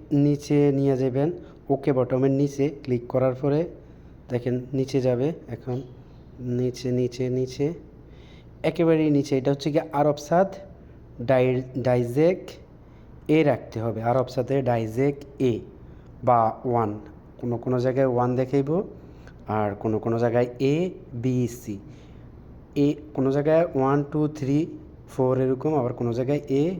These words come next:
বি, সি। আপনি আরব সাদে এ রাখবেন ডাইজেক, ওকে। এইখানেই আবার ইন্টারনেট সেটিংয়ের মধ্যে ওকে দিলে এই যে বদর সাদ, এটা আবার ওকে বটমের সাইড বটমে ক্লিক করলে আপনার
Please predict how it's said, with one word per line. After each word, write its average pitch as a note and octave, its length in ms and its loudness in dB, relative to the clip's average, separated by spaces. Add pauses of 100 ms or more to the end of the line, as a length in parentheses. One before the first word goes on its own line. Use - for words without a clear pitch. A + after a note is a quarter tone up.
বি, A#2+ 160 -2
সি। G2+ 240 -10 (720)
আপনি - 180 0
আরব B2 160 4
সাদে D#3+ 340 0 (380)
এ C3+ 120 6
রাখবেন F#2+ 340 -4 (200)
ডাইজেক, F#2 300 -8 (480)
ওকে। G#2+ 220 -4 (1900)
এইখানেই E3 520 4
আবার B2+ 300 6 (100)
ইন্টারনেট C3+ 420 2
সেটিংয়ের C3+ 380 2
মধ্যে C#3 160 2
ওকে C3+ 200 0
দিলে C3+ 380 2 (440)
এই F3 140 4
যে F3 180 2
বদর D3+ 300 2
সাদ, D#3+ 340 2
এটা C3+ 240 4
আবার C3+ 240 6 (380)
ওকে D3+ 220 2
বটমের C#3+ 360 4
সাইড C3+ 340 0
বটমে D3 260 4
ক্লিক C#3 260 -2
করলে C#3 380 0 (340)
আপনার A#2+ 440 2